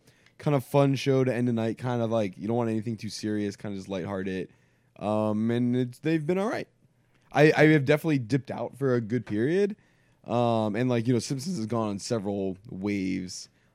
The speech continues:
uh, of both good and pretty, like, whoa, questionable kind of seasons. Uh, but yeah, I don't know. So far, it seems, seems okay. I,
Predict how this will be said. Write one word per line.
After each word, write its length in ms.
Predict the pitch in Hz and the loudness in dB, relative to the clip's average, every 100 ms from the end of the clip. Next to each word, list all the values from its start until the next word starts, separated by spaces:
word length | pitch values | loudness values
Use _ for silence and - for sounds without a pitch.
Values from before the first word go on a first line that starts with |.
| - | -12
uh, 160 | 95 98 | -6 -4
of 220 | - 107 | -4 -2
both 280 | 98 117 - | 0 -2 -2
good 260 | 120 113 101 | 0 0 0
and 280 | 101 95 90 | -2 -4 -4
pretty, 320 | 117 104 101 | -4 -2 -2
like, 200 | 90 95 | -4 -8
whoa, 560 | 98 101 110 104 98 92 | -8 -6 -2 -2 -4 -6
questionable 460 | 104 - 98 95 | -8 -6 -8 -8
kind 200 | 95 95 90 | -8 -10 -10
of 40 | |
seasons. 540 | - 92 92 92 90 _ _ _ _ | -10 -10 -8 -10 -14 _ _ _ _
Uh, 280 | - 107 113 | -4 0 0
but 140 | 110 | 2
yeah, 140 | 180 233 | 2 2
I 60 | |
don't 100 | 120 170 | 0 0
know. 80 | 185 | 0
So 180 | 123 139 | 0 -2
far, 280 | 151 165 175 | -2 -2 -2
it 80 | 156 | -4
seems, 340 | 175 175 165 | -6 -6 -6
seems 160 | 175 180 | -4 -2
okay. 260 | 180 170 - _ _ _ _ _ _ _ | 0 -2 -4 _ _ _ _ _ _ _
I, 60 | _ | _